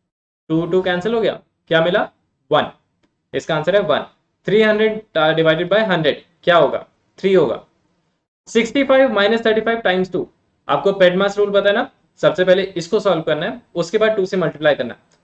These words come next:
सिक्सटी फ़ाइव माइनस थर्टी फ़ाइव होता है थर्टी, थर्टी टाइम्स टू कितना होगा? सिक्सटी। जल्दी से करना है आप। What about this one? Five minus five divided by two। फ़ाइव माइनस फ़ाइव क्या होता है?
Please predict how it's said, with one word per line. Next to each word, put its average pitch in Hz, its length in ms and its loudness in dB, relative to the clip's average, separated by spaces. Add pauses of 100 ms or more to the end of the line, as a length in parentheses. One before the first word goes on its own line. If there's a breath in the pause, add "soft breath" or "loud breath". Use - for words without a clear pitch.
सिक्सटी 175 280 -6
फ़ाइव 214 240 2
माइनस 185 300 -2
थर्टी 190 160 0
फ़ाइव 190 240 0
होता 175 180 0
है 151 140 -4
थर्टी, 135 300 -2 (440)
थर्टी 180 220 4
टाइम्स 202 240 -2
टू 208 80 0
कितना 196 200 -2
होगा? 202 180 -2
सिक्सटी। - 580 -10 (360)
जल्दी 160 240 0
से 175 80 -2
करना 139 200 2
है 127 60 -2
आप। - 180 -12 (840)
What 208 180 6
about 269 180 6
this 240 160 2
one? 156 140 -2 (420)
Five 214 320 2
minus 196 360 -2 (100)
five 147 340 0 (300)
divided 165 340 2
by 196 140 4
two। 196 100 0 (240)
फ़ाइव 170 180 6
माइनस 196 260 -2
फ़ाइव 185 220 0
क्या 202 160 0
होता 208 140 0
है? 277 140 -4